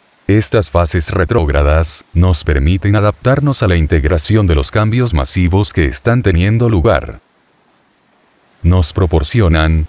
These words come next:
una pausa para reflexionar y liberar las partes obsoletas de nuestro pasado,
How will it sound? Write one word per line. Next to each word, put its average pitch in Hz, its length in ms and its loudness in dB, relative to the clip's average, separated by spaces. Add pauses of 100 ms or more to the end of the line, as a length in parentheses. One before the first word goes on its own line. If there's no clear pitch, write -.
una 135 260 2
pausa 98 420 0
para 82 220 0
reflexionar 92 760 0
y 76 60 0
liberar 82 400 0
las 85 200 -2
partes 90 500 -2
obsoletas 90 720 0
de 90 100 2
nuestro 76 340 0
pasado, 80 580 2